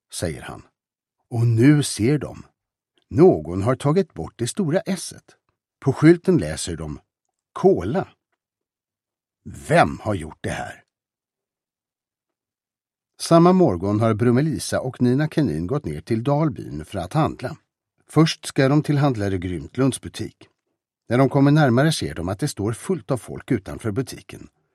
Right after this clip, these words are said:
Några pratar och andra skrattar. När Brummelisa och Nina Kanin kommer fram pekar alla på skylten som hänger ovanför dörren.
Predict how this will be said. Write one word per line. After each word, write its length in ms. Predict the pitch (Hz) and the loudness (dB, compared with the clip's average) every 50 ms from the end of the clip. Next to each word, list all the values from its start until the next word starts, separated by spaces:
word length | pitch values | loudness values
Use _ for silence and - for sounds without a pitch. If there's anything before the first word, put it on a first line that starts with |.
| _ _ - | _ _ -6
Några 340 | 98 87 78 71 82 85 98 | -6 -4 -4 -4 -6 -8 -2
pratar 600 | - 143 127 101 87 - - - 135 143 147 147 | 2 2 4 4 2 0 -4 -2 0 2 2 2
och 220 | 151 165 170 135 | 2 0 0 0
andra 260 | 82 80 82 110 117 | 0 -2 -4 -6 -6
skrattar. 540 | - - 131 104 - - _ - 104 - - _ _ _ _ _ _ _ _ _ _ _ _ _ _ _ _ _ _ | -6 -6 -6 -6 -6 -8 _ -10 -10 -10 -10 _ _ _ _ _ _ _ _ _ _ _ _ _ _ _ _ _ _
När 180 | 120 131 139 127 | 4 4 4 4
Brummelisa 640 | 110 135 151 151 151 160 170 175 - - - 143 | 4 4 6 8 8 6 6 4 2 0 0 2
och 100 | 147 147 | 2 4
Nina 240 | 147 156 151 156 165 | 4 4 4 2 0
Kanin 360 | 156 - 160 123 76 78 95 | 0 0 0 0 0 -2 -4
kommer 240 | 110 - 110 120 139 | -4 -2 -2 -2 -2
fram 440 | - - 69 64 65 69 76 78 - | -4 -8 -12 -12 -10 -10 -10 -10 -6
pekar 380 | - 151 131 92 - 90 90 - | -4 -4 -4 -4 -6 -8 -10 -6
alla 340 | - 185 156 85 87 135 156 | -4 -2 -2 -2 -2 -2 -2
på 140 | - 151 147 | -2 -4 -6
skylten 420 | - - 73 73 - - 110 107 | -4 -6 -8 -8 -8 -6 -6 -4
som 160 | - 151 143 107 | -2 -2 -2 -2
hänger 360 | 78 71 73 82 95 98 - | -4 -6 -8 -10 -10 -6 -4
ovanför 500 | 196 139 80 67 80 92 104 - - 151 | -4 -4 -4 -6 -8 -10 -8 -6 -6 -6
dörren. 420 | 139 175 185 175 - - - - | -4 -4 -4 -4 -6 -10 -16 -20